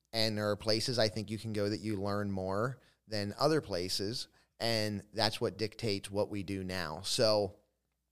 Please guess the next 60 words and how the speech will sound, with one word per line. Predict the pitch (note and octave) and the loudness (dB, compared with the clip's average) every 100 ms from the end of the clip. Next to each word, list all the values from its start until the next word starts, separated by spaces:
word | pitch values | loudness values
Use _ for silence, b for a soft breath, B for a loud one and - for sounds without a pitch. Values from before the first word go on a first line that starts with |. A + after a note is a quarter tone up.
| _ _ _ - | _ _ _ -8
if | A2 G2 | -6 -4
I | G2 A2+ A2 G#2+ G2+ - | -2 2 2 0 -2 -10
made | G#2+ A2+ | -8 -6
the | G2 | -4
decision | F#2+ - G#2+ G2+ F2 | -4 -2 -2 -2 -4
tomorrow | G2 G2 G2+ G2 | -2 0 2 2
that | G2 | 2
I | G2 | 2
think | G2+ A2 F#2+ | 0 -4 -6
we | G#2 G2+ | -4 -4
need | G2 F#2 | -4 -6
to | |
go | F#2 G2+ G2 | -2 -2 -2
to | - F#2+ F#2 F2+ - _ _ _ - | -6 -6 -6 -8 -14 _ _ _ -8
this | A2+ G#2+ | -2 0
racetrack | G#2 F#2 - G#2 F#2 - | 2 0 0 -2 -2 -4
that | - | -6
maybe | G#2+ G#2 | -4 -4
to | G2 | -2
a | F#2+ | 2
lot | G2+ | 4
of | F#2+ | 2
people | G2+ F#2 F#2 | 0 -4 -4
wouldn't | F#2+ D2 | -4 -6
make | G#2 | -6
a | F#2+ | 0
lot | F#2 F2 | 2 2
of | |
sense, | - G#2+ F#2+ E2 - - b b b b b b _ _ _ | 0 0 -2 -4 -6 -8 b b b b b b _ _ _
there's | A2 G2+ - | -6 0 4
something | C#3+ B2+ B2 A#2 | 4 4 2 -2
in | A2+ | 0
my | G#2+ G2 | 0 0
mind | G2+ G#2 G2 | 0 0 -2
driving | F2 G2 F#2+ F#2 | 0 2 2 0
me | F#2 | -4
to | F2 | -2
make | F2 F2 | -4 -2
that | F2 | -4
decision | - E2 G2+ F#2 F2 | -4 -4 -2 -2 -2
to | E2 | -4
say, | - F2+ | -4 -2
"You | F#2 | -4
know | G2 G2+ | -4 -2
what, | G2+ | -2
I | - | -4
think | - - A2 - | -10 -6 -6 -4
this | G#2 G#2 | -4 -4
will | F#2+ | -4
make | F#2 F#2 | -6 -6
Nash | F#2+ F#2+ F#2+ - | -4 -4 -2 -4
a | E2 | -4
better | F#2+ F#2+ | -2 -2
racer, | F#2 F2+ F2+ - G2 F#2+ | 0 -2 -2 -4 -2 -2
or | G2 F#2 | -2 -2
I | |
think | F2 G#2+ - | -2 -6 -4
this | G2 | -6
will | G2+ | -4
make | F#2+ G2 | -4 -6